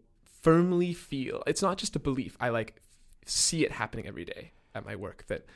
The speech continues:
the things that I gained in my education, I use every day, because the work that we do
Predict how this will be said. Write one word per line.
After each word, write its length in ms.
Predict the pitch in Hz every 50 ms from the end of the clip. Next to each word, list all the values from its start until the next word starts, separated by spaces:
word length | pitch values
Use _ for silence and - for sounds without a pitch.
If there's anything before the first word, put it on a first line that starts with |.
| - - - - - - _ _ _ _
the 100 | - 120
things 440 | 113 - - - 156 156 165 165 156
that 120 | - - -
I 380 | - 117 113 113 113 113 113 113 113 -
gained 420 | - 123 113 113 110 107 107 107 -
in 160 | - 117 113
my 100 | 110 104
education, 480 | 101 104 123 - - 110 107 - - -
I 60 | - 104
use 240 | 107 98 98 - -
every 220 | - 113 104 101 101
day, 200 | - - - - _ _ _
because 380 | - 117 - 120 113 107 - - _ _ _ _ _ _ _ _ _ _ _ _ _ _ _ _ _ _ _ _ -
the 100 | 127 120
work 240 | 120 147 156 151 -
that 60 | -
we 100 | 151 139
do 600 | 120 - - 135 127 120 117 110 107 107 120 -